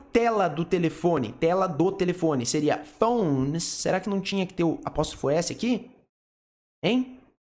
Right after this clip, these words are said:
Hein? Hein? Não, porque a gente só usa o apóstrofo S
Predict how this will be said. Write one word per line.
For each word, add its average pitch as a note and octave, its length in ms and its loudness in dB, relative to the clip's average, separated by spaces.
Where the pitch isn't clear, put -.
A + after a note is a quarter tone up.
Hein? C4 180 -2
Hein? A#3 280 0
Não, F3+ 680 2
porque D#3 140 -2
a G3 60 2
gente G#3 180 0
só C4 180 2
usa B3 220 2
o G#3 60 4
apóstrofo G3 440 0
S F3 400 0